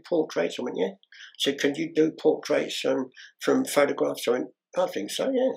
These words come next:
He said, "All depends." He said, "Could you hold on a minute?" So I went, "Yeah." So he went up the road and he came back with his photograph, you know, of, uh, a woman of about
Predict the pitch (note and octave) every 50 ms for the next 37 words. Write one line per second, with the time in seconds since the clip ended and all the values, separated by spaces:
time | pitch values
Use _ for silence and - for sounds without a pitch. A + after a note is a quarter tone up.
0 | - - - - - - C3 - B3 C3 A#2+ B2+ C3+ - - - - D3 - -
1 | - - - - - _ - - - D#3 - - _ _ - - - - - F2+
2 | - F2+ F2 - E3+ E3 C3+ G#2+ G2 G#2 A2 A2+ B2+ - - - - - C3 A#2+
3 | - - A2+ - - D3+ F3 A#3 - - - _ _ _ - - _ _ - -
4 | C3+ C3 C#3+ C#3 D#3+ F3+ E3+ C#3 - - G#2 F#2+ G#2 G2+ B2+ C#3+ C#3 - A#2 -
5 | - - - C3+ B2 A2+ G#2+ - A#2+ A#2 - - - _ - - _ _ - B2
6 | B2+ B2 C#3 B2+ - - - E3+ E3+ D#3+ A2 G2+ - - E3+ F3 F3 - - -
7 | G2+ A2 A#2+ B2 C3+ D#3 - - B2+ A#2+ A#2 - - B2+ B2 A#2+ B2 - - _
8 | - G#2+ G#2+ A#2+ A2 G#2 G#2+ G#2+ G2+ G2+ G#2+ G#2+ - A#2+ A2 G#2+ -